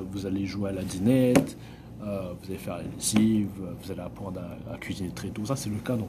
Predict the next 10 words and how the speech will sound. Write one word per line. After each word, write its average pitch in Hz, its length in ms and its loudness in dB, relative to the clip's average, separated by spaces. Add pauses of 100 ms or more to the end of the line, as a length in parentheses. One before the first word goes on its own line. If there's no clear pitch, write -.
(120)
plusieurs 123 340 2
sociétés 113 360 -4
traditionnelles. 104 540 -2 (520)
Et, 107 160 4
euh, 104 240 2 (480)
cette 139 320 4
vision 135 340 2
des 120 140 -2
choses, 139 440 4
c'est, 104 380 -4